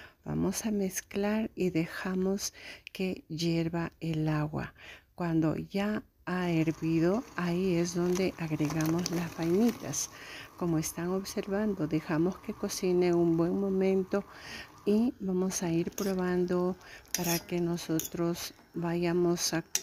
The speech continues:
prepararlo en la forma que deseamos. Bueno, ya está, ha cocinado, las escurrimos muy bien y las reservamos.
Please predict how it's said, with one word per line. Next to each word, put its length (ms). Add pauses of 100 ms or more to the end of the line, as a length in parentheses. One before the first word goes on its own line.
(340)
prepararlo 840 (220)
en 440 (100)
la 440 (520)
forma 400
que 400
deseamos. 920 (360)
Bueno, 540 (120)
ya 440
está, 540
ha 140
cocinado, 840 (100)
las 380 (500)
escurrimos 1040
muy 380
bien 300 (640)
y 260 (220)
las 440 (120)
reservamos. 1080